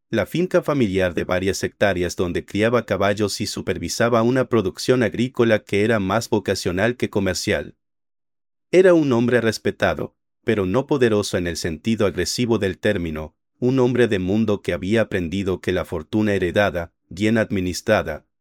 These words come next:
libera al individuo de la urgencia y le permite vivir con dignidad y elegancia sin la prisa que corroe el carácter. La madre de Franklin, Sarah Delano Roosevelt,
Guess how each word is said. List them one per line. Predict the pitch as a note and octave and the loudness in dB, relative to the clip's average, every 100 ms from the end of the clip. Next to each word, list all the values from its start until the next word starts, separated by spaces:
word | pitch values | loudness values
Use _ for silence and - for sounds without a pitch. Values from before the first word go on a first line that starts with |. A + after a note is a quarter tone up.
| _ | _
libera | A2+ A#2 D#3 F#3 | 0 2 4 4
al | E3+ | 4
individuo | C3+ A2+ F#2+ G#2 A2 G#2 | 2 2 0 0 0 0
de | F#2 | 0
la | F2+ | -2
urgencia | E2 - A2+ G#2 - G#2 | -4 -2 0 0 0 0
y | G2+ | 0
le | F#2 | -2
permite | F2 F#2 F2 C#3 - | -4 -4 -2 -2 0
vivir | C3 G2+ A#2 C3+ | 0 0 0 0
con | B2 A2+ | 0 0
dignidad | G2 F#2+ E2 G2 G2+ | 0 -4 -2 0 0
y | G#2 | 0
elegancia | F#2+ E2 F2 A2 A2 A2 | -2 -2 0 -2 0 0
sin | G#2 A2 F#2 | 0 -2 -4
la | D#2+ | -6
prisa | - B2 C3+ B2+ | -2 -2 0 -2
que | - G2+ | -2 -4
corroe | - E2+ F#2 A#2 | -4 -2 2 4
el | A2 | 2
carácter. | - G#2 G2 - D2 D#2 - _ _ _ _ _ _ _ _ _ _ | 0 0 0 -2 -10 -12 -14 _ _ _ _ _ _ _ _ _ _
La | G#2+ G2 | -4 -2
madre | F#2 C#3+ E3 | 0 2 2
de | D3 B2 | 2 0
Franklin, | A#2+ G#2+ F#2+ F2 D#2+ - _ _ | 2 0 0 -4 -6 -12 _ _
Sarah | - A#2 A2+ G2+ | -2 0 2 2
Delano | G2 G2 F#2 F#2+ | 0 0 -2 -2
Roosevelt, | G#2+ A#2+ - F2+ D2+ | -2 -2 -2 -4 -4